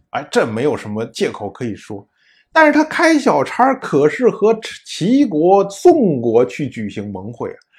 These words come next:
秋天的时候刚举行了盟会，冬天的时候齐国就带着人来打鲁国了。所以这个中间呀，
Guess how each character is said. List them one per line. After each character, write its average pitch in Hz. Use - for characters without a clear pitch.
秋 330
天 285
的 269
时 240
候 220
刚 285
举 180
行 160
了 175
盟 147
会， 160
冬 240
天 214
的 196
时 180
候 139
齐 165
国 175
就 175
带 170
着 127
人 151
来 165
打 -
鲁 110
国 85
了。 95
所 147
以 131
这 165
个 127
中 104
间 95
呀， 92